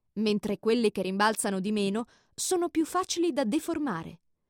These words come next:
Dunque l'esperimento indica che la caratteristica che fa rimbalzare molto una palla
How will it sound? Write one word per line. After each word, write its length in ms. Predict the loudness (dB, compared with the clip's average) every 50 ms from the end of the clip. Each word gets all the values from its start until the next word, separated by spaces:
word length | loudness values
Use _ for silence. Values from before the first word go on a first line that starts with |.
| _ _ _ _ _ _ _
Dunque 460 | _ 0 2 2 2 2 2 2 2
l'esperimento 640 | 2 0 0 0 0 0 2 2 0 0 0 0 0
indica 480 | 2 2 2 2 2 0 0 -2 -4 -2
che 160 | -2 0 0
la 100 | 0 0
caratteristica 840 | 0 -2 -2 -2 -2 -2 0 0 0 0 -2 -2 -4 -4 -4 -4 -6
che 100 | -6 -6
fa 140 | -4 -2 0
rimbalzare 580 | 0 2 0 0 0 -2 0 0 0 2 2 2
molto 340 | 2 2 0 0 0 0
una 200 | 0 0 0 -2
palla 400 | -2 0 0 0 0 0 -2 -2